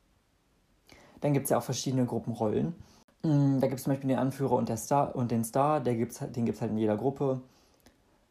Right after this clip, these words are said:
Das kann von einem Kind üb-, übernommen werden, kann aber auch von mehreren Kindern übernommen werden.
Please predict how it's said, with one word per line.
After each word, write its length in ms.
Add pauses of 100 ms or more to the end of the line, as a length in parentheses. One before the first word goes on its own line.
(140)
Das 380
kann 600
von 180
einem 200
Kind 200
üb-, 200
übernommen 320
werden, 160
kann 180
aber 80
auch 60
von 160
mehreren 300
Kindern 240
übernommen 340
werden. 340